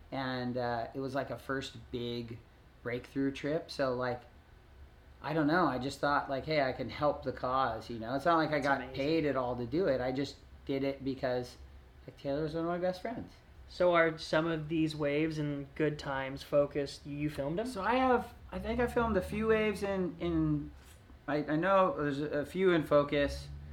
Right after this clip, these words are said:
Speaker 1: a couple in Good Times. Good Times was more the back end that I helped with, so it was, Good Times was the first movie done on a computer of Taylor's. And it was, you know, before it was, like,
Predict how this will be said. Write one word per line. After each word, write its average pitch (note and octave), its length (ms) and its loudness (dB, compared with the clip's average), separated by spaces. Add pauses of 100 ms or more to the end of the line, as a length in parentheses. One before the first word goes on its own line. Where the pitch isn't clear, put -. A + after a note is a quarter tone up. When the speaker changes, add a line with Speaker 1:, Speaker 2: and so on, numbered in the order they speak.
(320)
Speaker 1:
a C#3 60 -4
couple E3+ 380 2
in D#3+ 120 4
Good D3 180 4
Times. D3 300 2
Good A3 160 2
Times B3 360 2
was D3+ 120 0
more D#3 240 4
the C#3 80 0
back A2 340 -2
end D#3+ 380 2
that D#3+ 100 0
I D#3 80 2
helped D#3 280 -2
with, F3+ 240 0
so C#3 360 0 (680)
it E3 60 2
was, D#3 280 0 (220)
Good F#3+ 160 4
Times G3 320 2
was C3 160 -4
the C#3 80 -4
first D3+ 440 -2
movie C#3+ 680 4 (720)
done C#3 240 4
on B2+ 160 2
a A#2+ 40 -4
computer G#2+ 540 -8 (300)
of A#2+ 180 -6
Taylor's. G#2+ 480 -4 (140)
And C3 180 -6
it B2 80 -10
was, C3 380 -2 (120)
you C3 100 -6
know, B2 100 -6
before D#3 400 4
it D3+ 80 0
was, C3+ 160 -2
like, C#3 240 2